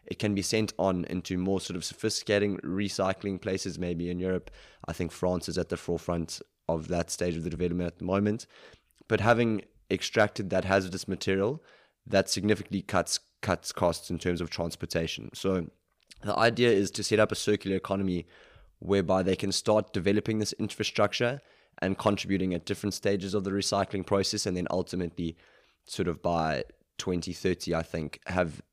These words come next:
their own infrastructure set up to then be facilitating it within Kenya. Another th-, reason why Kenya was such an interesting example and why we think it's an actually a viable option is because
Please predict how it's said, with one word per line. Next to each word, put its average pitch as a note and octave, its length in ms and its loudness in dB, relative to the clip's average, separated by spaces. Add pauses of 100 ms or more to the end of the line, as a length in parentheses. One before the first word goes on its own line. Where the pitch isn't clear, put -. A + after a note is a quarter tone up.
their F2 300 4
own G2 460 6
infrastructure F2+ 520 -2
set E2+ 160 -2
up F2 160 -2
to - 100 -8
then E2+ 280 0 (200)
be F2+ 160 -2 (140)
facilitating F2+ 640 0
it E2 120 -4
within E2+ 340 -4
Kenya. D#2 360 -8 (680)
Another G#2+ 360 8
th-, G#2+ 140 -2
reason G#2 320 4
why F2+ 160 4
Kenya G2 600 2
was F2 760 0 (400)
such - 280 -2
an G2+ 60 0
interesting G2 340 0
example F#2 420 2
and F2 100 0
why F2+ 200 2
we F#2 100 0
think - 380 -6 (180)
it's F#2 140 -4
an F2 100 0
actually F2 520 -2
a F2 100 0
viable F2 420 2
option G2 300 2
is E2+ 80 -2
because F#2+ 480 0